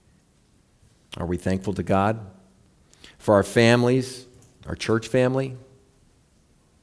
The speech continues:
our friends, our country, our freedoms, our food, our home, our job? Does the way we live and the daily decisions that we make, do our conversations with our friends and our family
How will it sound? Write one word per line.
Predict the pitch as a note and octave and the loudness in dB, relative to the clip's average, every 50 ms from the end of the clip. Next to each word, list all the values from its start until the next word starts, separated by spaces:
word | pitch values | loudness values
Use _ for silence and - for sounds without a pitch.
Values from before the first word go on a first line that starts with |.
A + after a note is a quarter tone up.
| _ _ _ _ _ _ _ _ - | _ _ _ _ _ _ _ _ -10
our | E2+ F#2 | -8 -8
friends, | - - A2 G#2+ A2 A2+ A#2 B2+ A2 G2+ | -4 -2 0 2 2 2 0 -2 -4 -6
our | E2 E2 | -8 -8
country, | - - A#2+ A2+ A2+ - C3+ C3 B2 G2+ | -4 -2 -2 -2 -2 -2 -2 -2 0 0
our | F2 F2 | -2 -2
freedoms, | - - A2+ A#2 A#2 B2+ C3 C3 B2+ - - - - - _ _ _ _ _ _ _ _ _ _ _ _ _ _ _ - | -2 -2 0 2 2 0 0 -2 -6 -10 -14 -18 -20 -20 _ _ _ _ _ _ _ _ _ _ _ _ _ _ _ -12
our | - - F2 F2+ | -8 -8 -8 -8
food, | - - - A#2+ B2 C3 C3+ C#3 C3+ B2 - - - - _ _ _ _ _ _ - - _ _ _ _ _ _ _ _ _ _ _ _ _ _ _ _ _ - | -6 -2 0 2 2 2 2 0 -4 -6 -12 -18 -20 -20 _ _ _ _ _ _ -20 -20 _ _ _ _ _ _ _ _ _ _ _ _ _ _ _ _ _ -8
our | - F#2 F2 E2 | -4 -4 -4 -4
home, | - G2+ G#2 G#2 A2+ A2+ A#2 A#2+ A2+ F#2 | -2 -2 0 2 2 2 0 0 -2 -2
our | F2 F2 F2 | -2 -4 -2
job? | D#2+ F2 F#2+ F#2+ F#2+ G2 G2+ G#2+ G#2+ A2 G#2+ - - - - - - - - - _ _ _ _ _ _ - - - - - - - - - - - - - - _ _ | -2 0 0 2 2 2 0 0 -2 -6 -10 -14 -18 -20 -20 -20 -20 -20 -20 -20 _ _ _ _ _ _ -20 -20 -20 -20 -20 -20 -20 -20 -20 -20 -20 -20 -20 -20 _ _
Does | - B2+ A#2+ A2+ | 4 4 4 6
the | C#3 C3 | 4 4
way | B2 D3 D3+ E3 D#3+ | 6 8 8 8 8
we | D3+ D#3 C#3+ C3 | 6 4 4 4
live | C3+ D3 D#3+ D3+ A#2+ | 6 6 6 6 6
and | A#2 G#2+ G#2 | 4 2 0
the | |
daily | F#2+ F#2+ G#2+ A2 A2+ B2+ C3 C3+ D3 C#3 | 0 2 4 4 4 4 4 2 2 2
decisions | C3 B2+ B2 - C#3 C3+ A2+ G#2+ A2 G2+ G2 | 0 0 0 0 2 2 2 2 0 0 2
that | G#2+ F#2+ D#2+ | 0 0 0
we | G#2 G#2+ G#2 | 0 0 0
make, | G#2 G#2+ A2+ A#2 G#2 F2 - - - - - - - | 2 2 4 4 2 0 -2 -8 -16 -20 -20 -16 -6
do | - G#2 | 0 2
our | G2+ G2+ | 2 2
conversations | - - - C3 B2+ C#3 B2+ B2 A#2 - - B2 B2 A#2+ - G#2 G2 F2+ F#2 | 2 0 -2 -2 0 0 0 0 0 0 2 2 2 2 0 -4 -6 -4 -4
with | G2 G2 F#2+ | -4 -2 -2
our | F#2 F#2 F#2+ | -2 -2 -2
friends | F#2+ - - G#2+ G#2+ A2 G#2+ G2+ | -4 -4 -2 -2 0 0 -2 -2
and | G2+ F#2+ | -2 -2
our | F#2 F#2+ | -2 -2
family | F#2+ - G#2 G#2 G#2 G2+ G2 F#2 F2 E2 E2 D#2 | -4 -4 -2 0 0 0 0 -2 -4 -4 -6 -8